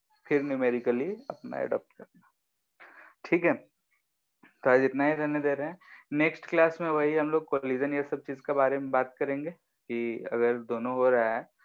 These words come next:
कोई भी एक rod रखा है, उससे ball को टकराए, तो collision हुआ, collision में rotation plus translation दोनों हो रहा है, तो सब सवाल कैसे करेंगे।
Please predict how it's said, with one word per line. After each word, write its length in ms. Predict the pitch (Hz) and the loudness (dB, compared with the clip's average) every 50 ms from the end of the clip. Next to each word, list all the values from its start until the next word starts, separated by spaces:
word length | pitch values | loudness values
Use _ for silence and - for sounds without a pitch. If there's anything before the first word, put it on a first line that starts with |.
| _ _ _ _ | _ _ _ _
कोई 140 | - 135 135 | 2 4 4
भी 160 | 127 127 135 | 4 2 0
एक 160 | 135 131 135 131 | 0 0 0 2
rod 360 | 120 117 120 120 120 120 123 | 4 6 6 6 6 4 2
रखा 320 | 123 120 - _ - 127 | -2 -2 -4 _ -2 2
है, 120 | 123 120 117 | 2 2 2
उससे 340 | 117 117 _ _ - 120 | 0 -2 _ _ -4 -2
ball 340 | 113 113 117 113 117 120 117 | 0 2 4 4 4 2 -2
को 140 | - - 127 | -6 -8 -10
टकराए, 560 | 120 - 113 - - 117 113 110 113 117 117 - _ _ _ _ _ _ _ | -6 -6 -6 -4 -2 -2 -2 -2 -2 -4 -8 -10 _ _ _ _ _ _ _
तो 140 | - - _ _ _ _ _ _ - - - - _ _ _ _ _ - - - - - - - - - - - - - - | -16 -16 _ _ _ _ _ _ -20 -20 -20 -20 _ _ _ _ _ -20 -20 -18 -18 -20 -20 -14 -10 -10 -8 -8 -8 -2 4
collision 440 | 156 160 147 147 143 147 160 160 156 | 6 6 6 6 4 4 2 0 0
हुआ, 260 | 160 160 160 156 156 | 2 4 6 6 4
collision 460 | 151 - 147 135 135 131 123 139 139 | 4 2 0 0 0 0 0 0 0
में 140 | 143 143 139 | 0 0 0
rotation 460 | 135 135 127 - 127 120 - 143 135 | 0 0 0 -2 -4 -4 -4 -6 -8
plus 320 | 127 - 135 139 135 - - | -4 0 0 0 0 -2 -4
translation 600 | - 123 120 - 127 123 120 - - 127 127 120 | -4 -4 -4 -4 -4 -6 -6 -4 -6 -8 -6 0
दोनों 320 | 123 123 123 131 151 160 | 2 2 2 2 2 2
हो 160 | 151 156 156 151 | 4 4 4 4
रहा 160 | 151 151 147 | 4 4 4
है, 120 | 139 117 | 4 2
तो 300 | - - - 113 113 113 | -2 -4 -4 -4 -4 -4
सब 300 | - _ - 123 113 - _ | -6 _ -2 -2 -2 -2 _
सवाल 360 | - 117 110 110 120 143 165 - - | -2 0 0 0 -2 -4 -6 -6 -4
कैसे 320 | 113 110 107 - - 110 | -4 -4 -4 -6 -10 -14
करेंगे। 460 | - - 98 - 95 95 - _ _ | -14 -14 -16 -16 -18 -20 -20 _ _